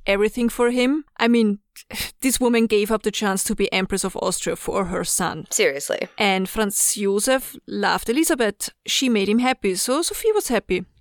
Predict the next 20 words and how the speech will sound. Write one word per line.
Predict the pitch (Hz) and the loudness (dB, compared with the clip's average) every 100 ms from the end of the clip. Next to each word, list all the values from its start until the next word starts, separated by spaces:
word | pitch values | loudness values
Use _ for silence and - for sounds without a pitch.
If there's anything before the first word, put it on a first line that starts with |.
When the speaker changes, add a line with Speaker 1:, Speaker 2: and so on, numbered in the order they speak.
| _ | _
Speaker 1:
She | - 311 | -2 0
did | 349 370 | 2 2
in | 392 | 2
fact | - 285 269 | 0 -2 -2
allow | 240 - 233 | 0 2 2
her | 240 | -2
to | 262 | -2
raise | 247 226 | 0 0
the | 262 | -2
children | - 254 247 277 | -2 -2 0 -2
by | 262 262 | -2 0
herself, | 269 - 262 269 - | 0 -2 -2 -2 -2
but | 240 220 | -2 0
when | 226 220 | 0 0
Sophie | - 226 254 254 | -2 -6 -4 -4
Friederike | 233 226 220 220 277 - 285 | -2 0 2 2 0 0 0
died | 196 196 202 | 2 2 0
at | 202 - | -2 -4
age | 202 - | -4 -4
two, | - 254 269 | -4 -4 -4